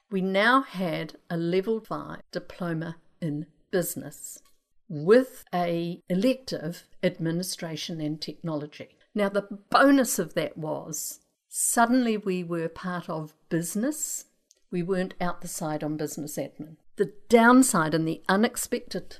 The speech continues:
aspect of it was that the business part has a long, long history of being taught in polytechnics. The business administration qual could totally be assessed in the workplace.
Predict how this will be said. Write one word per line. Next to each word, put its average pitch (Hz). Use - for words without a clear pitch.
aspect -
of 156
it -
was 143
that -
the 170
business 233
part 156
has 196
a 196
long, 226
long 202
history 180
of 151
being 165
taught -
in 175
polytechnics. 165
The -
business 208
administration 196
qual 160
could -
totally 220
be 151
assessed -
in 156
the 160
workplace. -